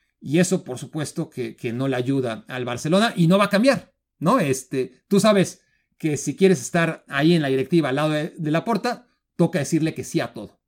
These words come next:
Pero Xavi debería ser diferente. Xavi se entiende, ha trascendido, que dentro de sus peticiones para seguir en el Barça, una de ellas es mantener al cuerpo técnico. Y ahí ya empezamos mal.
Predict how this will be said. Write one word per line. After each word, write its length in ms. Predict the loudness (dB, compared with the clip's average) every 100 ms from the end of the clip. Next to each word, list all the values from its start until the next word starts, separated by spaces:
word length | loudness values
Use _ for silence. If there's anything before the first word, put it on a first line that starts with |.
| _ _ _ _ _ 4
Pero 460 | 6 6 0 _ _ _ _ _ _
Xavi 580 | 4 6 4 0 -8 _ _ -4
debería 400 | 2 6 6 4
ser 140 | 2
diferente. 540 | 0 -2 -8 -10 -16 _ _ _ _ _ _ _ _ _
Xavi 560 | -2 2 4 2 -4 _ _ _ _ _ _ _ -8
se 160 | -4
entiende, 560 | 0 2 4 4 0 -6
ha 160 | -8 -4
trascendido, 720 | -2 0 2 2 2 -4 _ _ _ _ _
que 300 | -6 -4 -4
dentro 500 | -4 -4 -6 -6 -4
de 80 | -4
sus 160 | -4
peticiones 560 | -6 -4 -2 0 0 -2
para 180 | -6 -6
seguir 300 | -2 0 2
en 100 | 0
el 80 | 0
Barça, 480 | 0 0 -4 -8 _ _ _ _
una 240 | -2 2 4
de 80 | 6
ellas 240 | 4 4
es 320 | 2 0 -4
mantener 460 | -4 -4 -2 0 0
al 100 | 0
cuerpo 320 | -2 -4 -2
técnico. 480 | -2 -2 -6 -12 _ _
Y 80 | 4
ahí 140 | 6 6
ya 60 |
empezamos 420 | 2 -2 -8 -8
mal. 260 | -10 -14